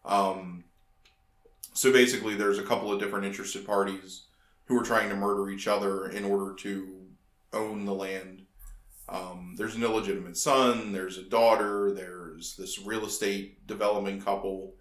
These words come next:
there's these four teenagers that are just unfortunate to be there at the time and end up getting murdered. Um, really, again, like, a completely convoluted plot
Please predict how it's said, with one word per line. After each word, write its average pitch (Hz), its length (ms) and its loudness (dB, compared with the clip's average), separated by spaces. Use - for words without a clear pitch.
there's 104 240 0
these 113 160 -6
four 117 220 0
teenagers 104 600 -4
that 98 100 0
are 98 80 0
just 98 200 -4
unfortunate 101 720 0
to - 120 -8
be 104 200 -6
there 98 240 2
at 98 80 0
the 98 100 -10
time 98 420 0
and 95 100 -6
end 95 100 -6
up 95 140 -8
getting 95 180 -6
murdered. 95 440 -10
Um, 101 580 0
really, 127 440 6
again, 98 360 -2
like, 101 320 -4
a 120 120 -2
completely 127 520 0
convoluted 98 880 -4
plot 90 480 -2